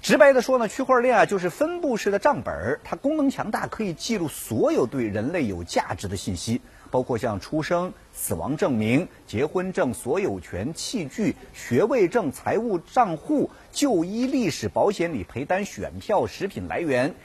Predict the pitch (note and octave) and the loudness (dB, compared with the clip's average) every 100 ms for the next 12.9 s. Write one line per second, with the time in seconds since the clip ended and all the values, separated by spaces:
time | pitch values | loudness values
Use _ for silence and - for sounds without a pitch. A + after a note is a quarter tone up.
0 | - A#2+ - B2 E4+ C4 F4+ C#4+ C3+ - | -6 -4 0 0 0 2 4 4 -2 -2
1 | A2+ A#2 - - - - F#3 - - - | -4 -4 -8 -4 -4 -4 -6 -6 -14 -10
2 | - E3+ A3+ B2+ D3 A2 - G3 G2 D#2+ | 2 2 2 -2 -4 0 0 0 -2 -4
3 | A2+ - D2 - G#2+ F2 - - - C3 | -4 -6 -10 -6 -4 -4 -8 -8 -2 -2
4 | F2+ F2 B2 F#3 - - - - - - | -4 -4 -2 0 -4 -10 -20 -20 -20 -12
5 | - G#3+ G#3 F3+ F3+ A2 G#2+ D3+ - - | 0 4 4 2 0 -2 2 0 0 -10
6 | F#3 - F#3+ C3 G#2+ - C3+ - A2+ A2+ | -10 2 4 6 4 0 -2 -2 -4 -4
7 | B2 B2 G3+ B2 - E2 A2 - - G#2+ | -2 0 0 -2 -4 -4 -2 -4 -2 -2
8 | A#2 F#2 F2 C3 G#2+ A2+ A#2+ B2+ A2 C3 | -2 -4 -4 -4 -2 -2 -4 -2 -2 -2
9 | A#2 - F#2+ C#3+ G3+ D3 - D2+ - A2+ | -8 -4 -4 -2 -2 0 -2 -6 -4 2
10 | - G#2+ D#2+ - - - A2+ - D#3+ D3+ | 4 4 0 -8 -16 -2 -2 0 -4 0
11 | C3+ G#3+ C#4 C3+ - E2 G#2 B2+ F3+ B2 | 0 0 -2 -2 -4 -10 -10 -6 -4 -4
12 | G#2 C3+ F2+ C3 F#3+ F#3+ G#3+ A#3 | -4 -6 -4 -2 -2 0 2 2